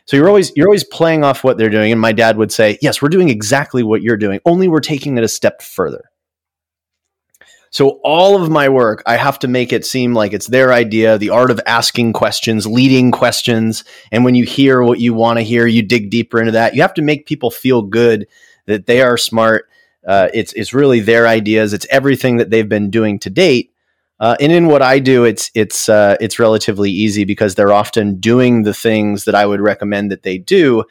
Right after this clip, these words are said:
They're simply not charging for it. So it's a matter of getting them,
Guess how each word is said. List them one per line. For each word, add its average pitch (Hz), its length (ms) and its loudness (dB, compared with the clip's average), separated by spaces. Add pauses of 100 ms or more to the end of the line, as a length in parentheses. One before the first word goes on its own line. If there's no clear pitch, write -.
(180)
They're 113 100 0
simply 117 380 -2
not 104 260 0
charging 98 400 -2
for 101 240 0
it. 95 120 -2
So 110 100 -2
it's 98 120 -4
a 104 40 -6
matter 104 380 2
of 95 280 -6
getting 104 340 -2
them, 101 360 -4